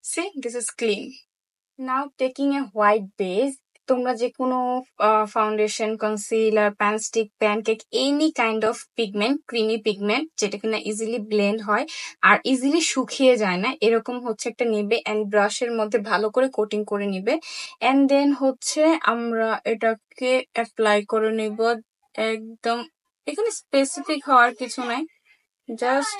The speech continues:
applying it usually। আর সামনের দিকে তাকিয়ে চোখটাকে রিল্যাক্স করে আমরা একটা লাইন ড্র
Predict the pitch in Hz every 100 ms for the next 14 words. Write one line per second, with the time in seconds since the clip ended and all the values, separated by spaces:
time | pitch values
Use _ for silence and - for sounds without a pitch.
0 | - 226 240 220 226 226 220 - - _
1 | 320 330 _ 381 359 381 359 320 _ _
2 | _ - 247 233 214 196 240 320 415 _
3 | _ - 214 226 - 233 247 247 262 277
4 | 240 226 - 285 269 262 262 262 240 226
5 | 226 247 - - 254 247 370 453 _ _
6 | _ _ _ _ _ - 226 220 226 226
7 | 208 214 220